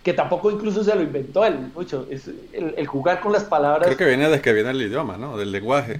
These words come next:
Speaker 1: Exactamente, desde, desde, desde, desde el Quijote, yo creo que desde, desde el hombre mismo,
Speaker 2: Exacto.
Speaker 1: en el que básicamente es, es intentar decir algo más de lo obvio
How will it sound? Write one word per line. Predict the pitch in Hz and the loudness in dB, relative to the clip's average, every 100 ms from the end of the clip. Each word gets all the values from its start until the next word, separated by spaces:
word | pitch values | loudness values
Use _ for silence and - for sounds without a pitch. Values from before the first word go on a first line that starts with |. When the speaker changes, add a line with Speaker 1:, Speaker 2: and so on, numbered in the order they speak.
| - | -4
Speaker 1:
Exactamente, | 175 170 139 - 175 - 175 151 - | 0 2 2 0 -6 -2 -2 -2 -8
desde, | 147 151 170 151 160 156 | -6 0 0 2 -2 0
desde, | 143 135 135 135 127 120 | -2 -2 0 0 0 -4
desde, | 123 120 120 120 120 113 - - | -6 -4 -4 -2 -4 -8 -18 -4
desde | 143 139 143 | 0 2 2
el | - | 0
Quijote, | 127 - 170 175 185 185 - - - | -8 0 2 2 2 0 -2 -12 -12
yo | 139 | -6
creo | 165 | 2
que | 214 202 | 4 4
desde, | 165 156 139 - | 2 -2 -4 -8
desde | 135 139 | -8 -2
el | 151 | 0
hombre | 185 196 208 | 2 0 -2
mismo, | 214 - - 143 - 117 | -4 -6 -6 -6 -6 -12
Speaker 2:
Exacto. | 110 - 135 | -10 -10 -4
Speaker 1:
en | 123 | -2
el | |
que | - 127 123 | -2 -2 -4
básicamente | 143 143 147 160 127 123 143 143 139 | -4 -6 -4 -6 -6 -6 -4 -4 -4
es, | 139 - | -8 -10
es | 135 - | -10 -10
intentar | 156 - 131 - 127 127 - - - - - | -8 -4 -4 0 0 0 -2 -12 -20 -8 0
decir | 139 143 147 | 2 4 4
algo | 151 156 | 4 2
más | 160 156 151 | 2 2 2
de | 160 | 2
lo | 139 | 2
obvio | 120 127 165 202 | 0 0 0 -2